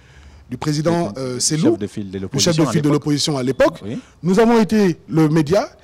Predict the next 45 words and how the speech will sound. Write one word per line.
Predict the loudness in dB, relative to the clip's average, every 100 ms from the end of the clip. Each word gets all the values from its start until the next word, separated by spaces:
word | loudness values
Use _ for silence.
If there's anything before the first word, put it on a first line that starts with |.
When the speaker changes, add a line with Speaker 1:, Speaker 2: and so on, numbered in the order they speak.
| -10
Speaker 2:
Paraît | -2 4
Speaker 1:
qui | 6
Speaker 2:
qu'on |
vous | 6
Speaker 1:
a | 6
Speaker 2:
a |
même, | 4 0
c'est | 4
Speaker 1:
filmé, | 6 8
Speaker 2:
qu'on | 6
peut, | 6
je | 6
vais |
vous | 4
dire, | 4
Speaker 1:
qui | 6
Speaker 2:
c'est |
qu'on | 6
Speaker 1:
a |
Speaker 2:
raconte | 4 2 -2 -4
à |
ce | -6
niveau. | -6 -6 -2
Speaker 1:
Oui. | 0
Speaker 2:
Paraît | 0 0
que | -4 -6 -10 -16 -12
quand | -8
vous | -6 -6
avez | -8 -10
reçu | -12 -16
Cellou | -16 -16 -12
Dalein | -10 -10 -10
ici | -12 -12 -10
et |
que | -8
vous | -6
avez | -8 -8
fait | -12
trois | -10 -8
mille | -8 -10
vues, | -10 -10 -12
vous | -14 -14
en | -14
avez, | -14 -16 -18
vous, | -18